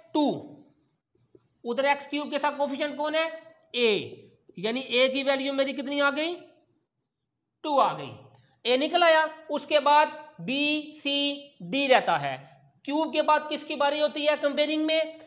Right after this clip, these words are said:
उसके नीचे power, तो क्यूब के नीचे power कौन है, टू। अब हम एक्स स्क्वायर वाले compare करते हैं। इधर मेरे पास एक्स स्क्वायर की value कौन है, माइनस थ्री एक्स का स्क्वायर,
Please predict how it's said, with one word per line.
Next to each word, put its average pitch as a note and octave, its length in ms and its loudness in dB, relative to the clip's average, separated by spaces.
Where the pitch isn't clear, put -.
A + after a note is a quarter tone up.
उसके C#4 300 -2
नीचे C#4+ 280 2
power, F3+ 360 0
तो B3+ 80 4
क्यूब C#4+ 320 -2
के D4 80 0
नीचे C#4+ 260 0
power D4 260 2
कौन D4+ 200 0
है, D4+ 160 2
टू। C#4+ 440 -2
अब B3 140 2
हम C4 220 0
एक्स C4 200 -2
स्क्वायर C4+ 300 -2
वाले A3+ 200 0
compare E3+ 360 -8
करते B2+ 260 -16
हैं। C#3 200 -14
इधर D4+ 220 0
मेरे D4+ 160 2
पास D4 260 2
एक्स C#4+ 180 0
स्क्वायर C#4+ 220 -2
की C4+ 100 -4
value C4+ 260 0
कौन C#4 220 0
है, A#3 420 -2
माइनस C#4+ 480 2
थ्री D4 220 -2
एक्स C#4 220 0
का C#4+ 160 0
स्क्वायर, C4+ 400 0